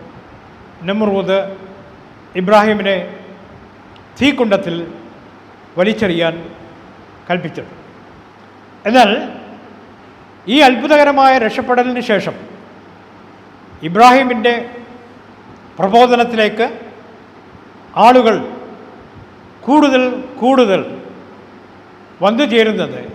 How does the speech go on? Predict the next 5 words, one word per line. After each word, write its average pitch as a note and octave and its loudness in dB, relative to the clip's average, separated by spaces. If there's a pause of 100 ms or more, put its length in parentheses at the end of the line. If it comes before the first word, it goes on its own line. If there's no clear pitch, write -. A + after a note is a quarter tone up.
(520)
കണ്ട്, G3 0 (1500)
നമ്രൂദ് A3+ 4 (1600)
അദ്ദേഹത്തെ G#3 2 (1400)
നാടുകടത്താൻ G#3 4 (2000)
കൽപ്പിക്കുന്നു. F#3+ -4